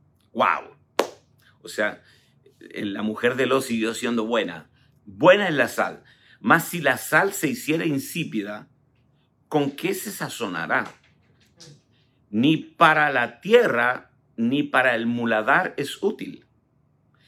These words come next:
Aquí menciona dos lugares para la sal que perdió su función. "Ni para la tierra, ni para el muladar es útil.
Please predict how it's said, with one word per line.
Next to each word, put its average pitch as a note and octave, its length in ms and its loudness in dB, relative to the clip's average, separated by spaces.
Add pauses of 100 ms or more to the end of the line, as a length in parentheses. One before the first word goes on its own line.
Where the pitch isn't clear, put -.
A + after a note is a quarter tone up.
(260)
Aquí C#3+ 260 0
menciona D#3 800 0 (280)
dos E3 640 0
lugares G#2+ 760 -6 (1500)
para C#3 480 6
la A#2+ 220 -4
sal D#3 600 2
que C#3 140 -4
perdió A#2 720 -4
su - 180 -12
función. G#2 580 -6 (920)
"Ni D3 340 0
para A3+ 300 2
la G#3+ 180 4
tierra, C#3+ 640 4 (640)
ni B2+ 380 -4
para E3 420 -2
el C#3 80 -2
muladar B2+ 600 -2
es D3 240 -8
útil. E3 440 -4